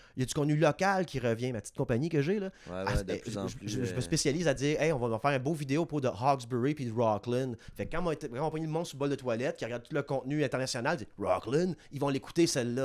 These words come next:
Speaker 2: Ouais,
Speaker 1: Fait
Speaker 2: ouais,
Speaker 1: qu'on
Speaker 2: ouais.
Speaker 1: revient un peu les médias de ma-, comme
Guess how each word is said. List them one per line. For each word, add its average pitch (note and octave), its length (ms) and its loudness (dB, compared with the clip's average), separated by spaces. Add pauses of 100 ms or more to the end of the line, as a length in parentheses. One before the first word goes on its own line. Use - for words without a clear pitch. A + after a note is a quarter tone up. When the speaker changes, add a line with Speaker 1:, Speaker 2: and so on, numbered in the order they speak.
Speaker 2:
Ouais, G2+ 40 -6
Speaker 1:
Fait G#2 200 2
Speaker 2:
ouais, A2 80 2
Speaker 1:
qu'on D3 160 4
Speaker 2:
ouais. C#3+ 140 4
Speaker 1:
revient F#3 240 6
un F#3 160 6
peu G3+ 240 6
les D3+ 160 4
médias C3+ 520 2
de D#3+ 120 4
ma-, C#3 320 0
comme C#3+ 160 -2